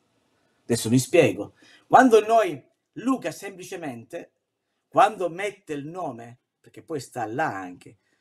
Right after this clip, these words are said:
a capire anche il testo del contesto e il pensiero lucano anche. Eh, quando diceva questo aspetto, diceva,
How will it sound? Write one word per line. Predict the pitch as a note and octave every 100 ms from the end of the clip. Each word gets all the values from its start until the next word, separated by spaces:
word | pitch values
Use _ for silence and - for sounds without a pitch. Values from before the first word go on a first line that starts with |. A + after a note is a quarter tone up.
| _ _ _ _ _
a | - -
capire | C3+ D3+ F#3+ C#3+
anche | A#2+ A#2 G#2+ G2+ G#2+ G2+ F2+
il | A2 G#2
testo | - D3 C#3 B2
del | A#2
contesto | A#2+ A#2 A2+ A#2 G#2+ - -
e | -
il | A#2 A2
pensiero | A#2 A2 - B2+ A#2+ - _ _ _ _ _
lucano | - G#2 A#2 F3 F#3 C#3 G#2 G2+
anche. | F#2 F2+ F2 - - _ _ _ _ _ _ _ _ _ _ _ _ _
Eh, | - G2 -
quando | F3+ F3+
diceva | D#3 F3 D3
questo | D3 C#3+
aspetto, | C3 - B2 A#2 B2+ B2+
diceva, | C#3 C#3 C3 A#2 A2 B2